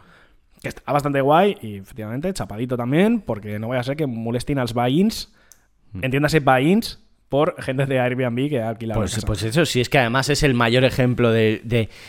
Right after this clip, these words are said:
Speaker 2: es como el ejemplo canónico de, de la gentrificación, ¿no? Los skaters te lo hacen guay,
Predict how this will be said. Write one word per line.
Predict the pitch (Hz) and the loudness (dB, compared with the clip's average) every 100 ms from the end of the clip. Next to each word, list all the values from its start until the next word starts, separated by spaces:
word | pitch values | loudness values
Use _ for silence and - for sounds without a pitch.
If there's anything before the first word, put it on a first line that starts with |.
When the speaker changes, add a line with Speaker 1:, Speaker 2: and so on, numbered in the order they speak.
| - | -4
Speaker 2:
es | - - | -2 2
como | 160 170 | 4 4
el | |
ejemplo | 151 147 147 | 4 2 2
canónico | 151 139 143 156 - 160 | 4 4 4 2 4 4
de, | 120 120 110 107 | 6 6 4 0
de | 107 104 107 | -2 2 2
la | 101 | 2
gentrificación, | 98 110 98 110 104 98 117 104 98 | 0 -4 -4 -6 -4 -2 -2 0 0
¿no? | 151 | 0
Los | 131 | -2
skaters | 110 - 139 156 - | -4 -4 -2 -2 0
te | |
lo | 135 | 2
hacen | 131 131 127 | 2 2 2
guay, | 131 160 185 349 | 4 6 4 0